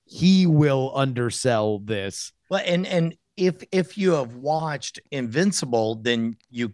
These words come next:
Speaker 2: can also, uh, back his play as a hero as well. I mean,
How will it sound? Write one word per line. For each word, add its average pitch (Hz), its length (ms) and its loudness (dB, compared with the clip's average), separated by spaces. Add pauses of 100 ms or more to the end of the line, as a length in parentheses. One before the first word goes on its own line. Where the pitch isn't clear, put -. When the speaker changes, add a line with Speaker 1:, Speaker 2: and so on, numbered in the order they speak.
(100)
Speaker 2:
can 120 160 -6
also, 123 640 0 (120)
uh, 117 100 -10 (180)
back 135 260 -2
his 123 160 -8
play 123 300 -2
as 113 180 -4
a 98 60 -8
hero 110 600 -4
as - 260 -4
well. 117 440 0
I 117 100 -6
mean, 110 300 -2